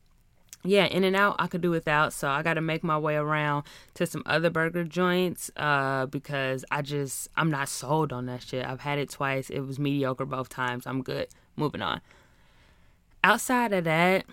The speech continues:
man, L A got a lot of sushi,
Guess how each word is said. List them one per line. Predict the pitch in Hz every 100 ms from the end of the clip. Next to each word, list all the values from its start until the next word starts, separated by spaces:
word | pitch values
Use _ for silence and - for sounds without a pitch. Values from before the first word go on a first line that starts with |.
| 170 - - -
man, | 233 262 247
L | 233 240
A | 269 311
got | 254 190 170 151
a | - 139
lot | 139 143 160
of | 151 143
sushi, | - - 196 202 196 - 226 214